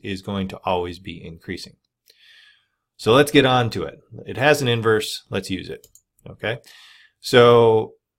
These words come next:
we would like to know the slope of the line right there at that point, okay?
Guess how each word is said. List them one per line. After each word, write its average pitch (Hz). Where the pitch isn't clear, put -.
we 175
would 180
like 104
to 117
know 101
the 95
slope 113
of 120
the 110
line 92
right 113
there 107
at 95
that 98
point, -
okay? 98